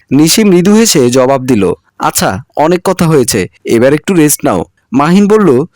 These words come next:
"তুমি আমার পছন্দের মানুষ ছিলে, আছো এবং থাকবে। তোমাকে পেয়ে আমি পৃথিবীর শ্রেষ্ঠ সুখী মানুষ।" নিশি বলল, "ঘুমাও, অনেক রাত হয়েছে।" এই বলে ঘুমানোর আশায় শুয়ে পড়ল। পরের দিন নিশি সোফা গোছাচ্ছে,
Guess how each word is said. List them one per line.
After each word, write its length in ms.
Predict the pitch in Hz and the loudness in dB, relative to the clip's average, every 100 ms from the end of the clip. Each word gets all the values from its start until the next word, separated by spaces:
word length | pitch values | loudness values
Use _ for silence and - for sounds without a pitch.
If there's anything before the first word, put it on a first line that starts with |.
| _ - | _ -8
"তুমি 280 | 104 104 123 | -2 0 0
আমার 180 | 139 156 | -2 -2
পছন্দের 420 | - 117 156 156 165 | -4 -2 -2 0 0
মানুষ 420 | 117 120 156 - | 0 0 -2 -4
ছিলে, 340 | - 165 175 185 185 - | -4 -2 2 0 0 -4
আছো 360 | 110 120 - 160 139 - - | -4 -2 0 0 -2 -8 -4
এবং 240 | 170 165 214 | 0 0 -2
থাকবে। 420 | - 147 143 120 85 - _ - | -2 -6 -4 -4 -4 -8 _ -6
তোমাকে 360 | 110 117 139 170 | -2 -2 -2 -2
পেয়ে 320 | 202 185 131 - - | 0 0 0 -4 -6
আমি 300 | 127 135 196 - | -2 0 0 0
পৃথিবীর 400 | 160 180 202 208 | -2 0 0 0
শ্রেষ্ঠ 440 | - 196 - 247 | 0 0 0 -2
সুখী 360 | 226 226 - 202 | 0 -2 -2 -2
মানুষ।" 460 | 147 107 90 - _ - | 0 0 -2 -6 _ -4
নিশি 280 | 165 180 208 | 0 2 2
বলল, 360 | 226 226 160 135 _ 123 | 2 2 2 -2 _ -6
"ঘুমাও, 440 | - 151 170 170 120 - | -2 0 0 -2 -6 -6
অনেক 220 | 123 151 - | -2 -2 -2
রাত 240 | 127 139 | -4 -2
হয়েছে।" 360 | 175 180 165 143 98 _ _ | 0 0 0 -2 -4 _ _
এই 160 | - 170 | -2 2
বলে 240 | 202 214 143 | 2 2 0
ঘুমানোর 460 | 143 156 165 175 156 | 0 0 0 0 0
আশায় 360 | 135 170 120 | 0 -2 -2
শুয়ে 280 | 135 165 151 | 0 0 0
পড়ল। 280 | 139 107 82 55 - _ _ - | 2 0 0 -4 -8 _ _ -4
পরের 280 | 165 185 175 | 0 2 2
দিন 200 | 127 67 - _ - | 0 -2 -8 _ -2
নিশি 320 | 135 151 202 | 0 2 0
সোফা 320 | - 160 185 | 0 -2 -2
গোছাচ্ছে, 560 | 160 156 127 - 95 | 0 -2 -2 -4 -6